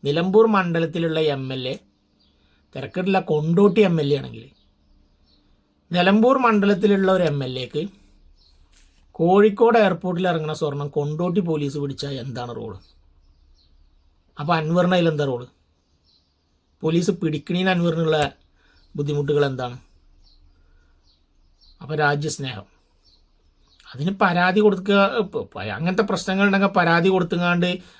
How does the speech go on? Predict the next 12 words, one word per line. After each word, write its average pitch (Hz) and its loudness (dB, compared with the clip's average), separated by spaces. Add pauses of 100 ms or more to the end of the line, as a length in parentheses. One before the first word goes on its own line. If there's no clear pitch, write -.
(120)
അതിന് 160 0
ബന്ധപ്പെട്ട 170 0
അധികാരികൾക്ക് 170 2
പരാതി 156 2
കൊടുക്കല്ലേ 160 0
വേണ്ടത്? 123 0 (840)
അത് 131 -10
അന്വേഷിക്കാനുള്ള 175 2
സംവിധാനങ്ങളല്ലേ 170 2
ചെയ്യേണ്ടത്? 127 -2 (600)
അപ്പൊ 135 -4
അത് 160 0